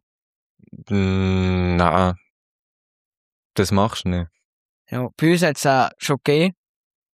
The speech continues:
Speaker 2: dass
Speaker 1: Mhm.
Speaker 2: Einzelne jetzt mal einem anderen Kerzenstecker gezogen haben. Das ist nicht etwas mega Schlimmes, aber hat's schon gegeben.
Speaker 1: Ja. Nein, das hat's bei uns eigentlich nie gegeben.
Speaker 2: Mhm.
Speaker 1: Sonst hat's heisse Ohren gegeben, denke ich.
Speaker 2: Wie gehst du mit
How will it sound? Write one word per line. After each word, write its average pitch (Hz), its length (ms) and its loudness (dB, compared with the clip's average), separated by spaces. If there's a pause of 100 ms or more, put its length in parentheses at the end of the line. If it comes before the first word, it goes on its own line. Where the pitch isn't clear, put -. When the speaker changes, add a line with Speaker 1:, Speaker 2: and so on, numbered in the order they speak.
(140)
Speaker 2:
dass 101 140 -2
Speaker 1:
Mhm. 135 60 2
Speaker 2:
Einzelne 151 420 0
jetzt 139 200 -4
mal 135 380 -2 (400)
einem 127 80 0
anderen 131 520 0
Kerzenstecker 147 840 0
gezogen 143 340 0
haben. 143 200 2 (420)
Das 127 140 -6
ist - 60 -2
nicht 139 120 2
etwas 131 260 0
mega 135 240 2
Schlimmes, 135 380 -2
aber 127 300 -4 (300)
hat's - 300 -2
schon - 180 -2
gegeben. 127 240 0 (180)
Speaker 1:
Ja. 113 160 2 (260)
Nein, 90 240 2
das 90 120 0
hat's 90 200 -2
bei 101 100 -2
uns 92 180 -6
eigentlich 92 300 -4
nie 95 140 -2
gegeben. 92 320 -4 (180)
Speaker 2:
Mhm. 127 280 0
Speaker 1:
Sonst 95 160 0
hat's 92 200 0
heisse 95 400 2
Ohren 101 240 2
gegeben, 85 180 0 (240)
denke 90 380 -4
ich. - 40 -16 (760)
Speaker 2:
Wie 147 120 0
gehst 170 360 0
du 165 100 0
mit 147 240 -2